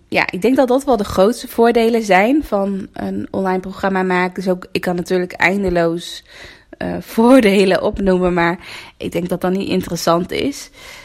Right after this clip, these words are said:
Sowieso, stel je voor dat je zit na te denken over een prijs voor een online programma. Ehm, ik denk dat ik daar volgende week een podcast over ga maken. Dus hoe bepaal je nou een goede prijs voor een online programma? Omdat dat ook gewoon,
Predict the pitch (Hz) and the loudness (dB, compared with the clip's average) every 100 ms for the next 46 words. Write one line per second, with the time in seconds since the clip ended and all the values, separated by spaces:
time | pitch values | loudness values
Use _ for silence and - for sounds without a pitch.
0 | _ - 196 202 185 180 208 208 190 190 | _ -2 0 2 4 4 4 2 4 4
1 | 196 196 190 185 185 - 208 - - - | 2 2 2 2 -2 -4 -4 -4 -10 -6
2 | 180 180 180 180 190 175 180 - 175 180 | -4 -2 0 0 0 -2 -2 -2 -4 -2
3 | 165 160 - 170 190 226 - 226 208 - | -6 -4 0 2 2 -2 -2 0 0 0
4 | 202 202 208 196 190 185 196 190 190 214 | -2 -2 -2 -2 -4 -2 0 0 -2 -6
5 | - - - - _ 196 180 170 175 - | -14 -20 -20 -20 _ -10 -6 -6 -8 -8
6 | 220 247 285 285 226 202 - 208 202 180 | -2 2 4 4 0 -2 -2 -2 0 2
7 | 175 185 175 - - - - - - 160 | 2 0 -2 4 2 2 -8 -6 -2 -2
8 | - 165 165 160 170 180 180 180 - 185 | -2 -4 -2 -2 -2 -2 -4 -4 -14 -6
9 | 190 202 190 185 185 185 165 165 - - | -6 -6 -4 -2 0 0 0 -2 -4 -2
10 | 196 180 175 - - - - - _ - | 0 0 -2 -10 -20 -20 -20 -20 _ 0
11 | 180 196 - 190 170 - 170 160 165 175 | 2 0 -2 -2 -2 -2 -2 -2 -2 -4
12 | - 170 156 165 170 170 - 175 175 180 | 0 2 2 -2 -2 -4 -6 -6 -4 -2
13 | 170 165 165 | 0 0 -4